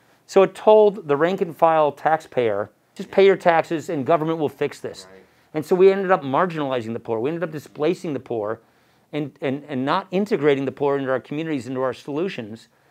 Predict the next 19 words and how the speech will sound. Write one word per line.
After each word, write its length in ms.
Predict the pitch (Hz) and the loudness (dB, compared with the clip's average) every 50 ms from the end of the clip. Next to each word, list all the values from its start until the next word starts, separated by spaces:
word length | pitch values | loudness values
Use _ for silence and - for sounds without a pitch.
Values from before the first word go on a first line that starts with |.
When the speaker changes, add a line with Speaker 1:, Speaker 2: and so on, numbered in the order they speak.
| _ _ _ _ _ _ _ _ _ - | _ _ _ _ _ _ _ _ _ -6
Speaker 1:
And 220 | 160 156 160 147 | -4 -2 -2 -2
where 260 | 151 190 214 226 214 | 0 0 2 2 2
we 160 | 196 170 170 160 | 2 2 2 0
have 120 | 147 127 | 0 -2
seen 240 | - - 175 156 139 | -6 -6 -6 -6 -8
so 280 | - - - 190 196 | -10 -10 -8 -8 -6
much 180 | 202 202 202 190 | -4 -4 -6 -8
success 520 | - - 170 - - - 160 160 156 - | -8 -12 -14 -10 -8 -6 -6 -6 -6 -8
in 60 | 156 139 | -10 -8
America 600 | 127 127 127 139 160 170 156 - 123 117 104 - _ - | -8 -6 -6 -6 -4 -6 -4 -4 -6 -6 -6 -8 _ -10
is 140 | 160 147 147 | -10 -8 -6
the 100 | - 143 | -6 -6
free 340 | - - - 160 175 185 202 | -6 -8 -6 -4 -2 -2 -2
enterprise 480 | 170 175 170 - 165 160 156 156 147 | -4 -6 -6 -6 -4 -4 -4 -6 -6
system, 540 | - - 151 135 - - 135 127 127 120 - - _ _ _ _ _ _ _ _ _ _ _ | -8 -8 -8 -8 -6 -6 -6 -6 -6 -8 -12 -16 _ _ _ _ _ _ _ _ _ _ _
bright 520 | 143 131 110 - 131 147 175 196 202 190 | -18 -18 -10 0 4 4 4 4 4 0
minds, 480 | 165 160 156 160 160 160 165 165 156 139 | -4 -4 -4 -2 -2 -4 -4 -6 -10 -12
talented 460 | - - - 151 165 180 185 175 170 170 | -14 -14 -10 -8 -8 -6 -4 -4 -4 -4
innovation, 760 | 175 165 165 160 135 160 160 151 139 - - 143 139 131 123 | -4 -4 -4 -4 -4 -4 -4 -4 -6 -6 -6 -4 -4 -6 -8